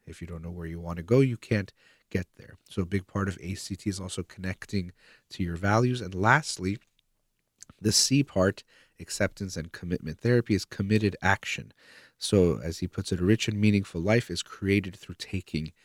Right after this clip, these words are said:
action." So that's a, uh, part of this type of therapy that I really like, is that it doesn't just stop about understanding yourself. It's about taking the actions in your life that will allow you to live that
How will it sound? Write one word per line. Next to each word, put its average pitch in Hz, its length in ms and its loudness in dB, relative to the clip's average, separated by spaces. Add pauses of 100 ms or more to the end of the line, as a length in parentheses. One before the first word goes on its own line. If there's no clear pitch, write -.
(280)
action." - 480 -6 (720)
So - 140 2
that's 143 240 6
a, 123 120 2 (140)
uh, 92 360 0 (260)
part 117 200 4
of 104 300 -4
this 95 600 -2
type - 260 -2
of 92 80 -10
therapy 95 340 0
that 87 160 -8
I 76 240 -10
really 98 240 -6
like, 104 340 0
is 101 80 -4
that 98 120 0
it 95 100 -4
doesn't 117 220 0
just 104 180 -2
stop 104 300 2
about 87 200 -6
understanding 92 960 -6 (500)
yourself. - 640 0
It's - 100 -14
about 101 220 -2
taking 98 460 -6 (360)
the 95 80 -2
actions 92 560 0
in 90 100 -4
your 78 140 -6
life 92 500 4 (480)
that 90 160 0
will 90 440 -6
allow 95 280 -2
you 101 140 2
to 95 80 -2
live 98 360 2
that 90 300 -4